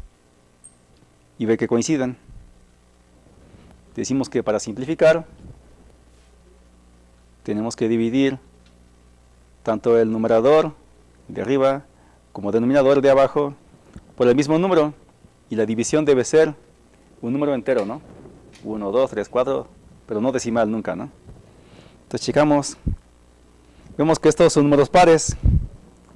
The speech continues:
Todos los números pares se pueden dividir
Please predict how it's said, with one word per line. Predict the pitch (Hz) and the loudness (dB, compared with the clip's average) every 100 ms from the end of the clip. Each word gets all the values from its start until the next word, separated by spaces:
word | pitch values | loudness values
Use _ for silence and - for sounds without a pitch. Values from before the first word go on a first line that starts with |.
| - _ _ _ _ | -20 _ _ _ _
Todos | 147 143 | -2 0
los | 113 | 0
números | 139 160 | 0 0
pares | - 156 170 170 - - - - | 4 6 6 2 -6 -20 -20 -20
se | - - | -12 -8
pueden | 110 139 131 | 2 4 4
dividir | 120 123 165 | 4 4 2